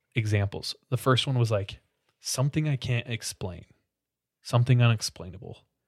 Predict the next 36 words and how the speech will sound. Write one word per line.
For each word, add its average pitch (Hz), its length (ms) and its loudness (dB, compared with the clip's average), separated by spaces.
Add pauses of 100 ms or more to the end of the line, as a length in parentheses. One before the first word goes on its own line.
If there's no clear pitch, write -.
(360)
And 113 100 -4
they 104 180 -2
channeled 107 500 -2 (100)
all 147 360 10
their 156 160 8
intention 135 440 8
in 101 80 4
that 98 180 -2 (140)
and 123 120 8
they 107 120 8
hit - 360 -2
go. 104 360 -4 (480)
And 110 100 0
the 104 100 4
app 110 200 2
connects 131 500 4
to - 160 -2
this 113 260 2 (180)
quantum 139 600 4
random 123 400 6
number 113 260 4
generator, 101 540 0 (640)
gives 113 200 8
you 110 40 0
coordinates. 98 520 -8 (540)
So - 120 0
those 107 120 6
coordinates 147 360 4
should 127 160 2
be 120 120 2
random. 120 280 4 (640)
And 117 60 -6
they 110 80 2
go 123 160 6
to 117 100 4
it. 82 120 -8